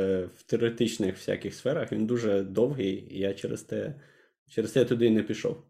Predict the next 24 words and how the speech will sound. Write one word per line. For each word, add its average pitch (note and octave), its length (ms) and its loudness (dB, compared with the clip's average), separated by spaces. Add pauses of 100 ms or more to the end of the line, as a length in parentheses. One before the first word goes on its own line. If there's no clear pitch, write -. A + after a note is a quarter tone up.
(100)
тому - 180 -6
що - 160 -8
ти A2 100 -6
можеш G2 300 0
пропрацювати, A2+ 800 0
і, F#2+ 200 0 (320)
і, B2+ 60 2
м-, A#2+ 180 6
і, C#3 60 6
можливо, B2+ 500 10
ти A#2 380 8
насправді A2 560 6
дуже G#2 300 4
багато G#2 360 4
всього F#2+ 240 8
корисного G2 460 2
зробив, G#2+ 460 4
але F#2+ 520 6 (120)
корисне G#2 360 2
воно G2+ 200 6
чи G2 140 0
ні, B2 140 4
стане G2 300 2
ясно, F#2+ 380 2